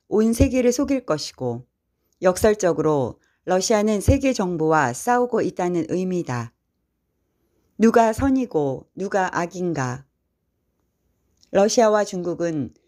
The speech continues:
세계 단일 정부를 출범하는 데 걸림돌이며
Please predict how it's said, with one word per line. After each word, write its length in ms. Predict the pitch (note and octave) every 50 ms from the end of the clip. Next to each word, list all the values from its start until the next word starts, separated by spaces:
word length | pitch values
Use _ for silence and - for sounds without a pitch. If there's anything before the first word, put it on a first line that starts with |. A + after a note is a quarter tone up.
| _ _ _
세계 400 | - - C#4 C4 A#3 B3+ A#3 G#3+
단일 340 | - F3 F#3+ G3 G#3+ G#3+ G#3+
정부를 400 | G#3 G3 F#3 F3+ E3+ E3 F3 F3
출범하는 720 | - - C4+ C4+ A#3+ B3+ A#3+ A3 F#3+ E3 D3+ C#3+ C#3 C3+
데 260 | C#3 C#3 C3+ B2+ A2+
걸림돌이며 920 | - - F3+ F3+ G3 F#3+ G3 - E3 D3 C#3 C3+ C3+ C3+ C3 B2+ A#2+ - -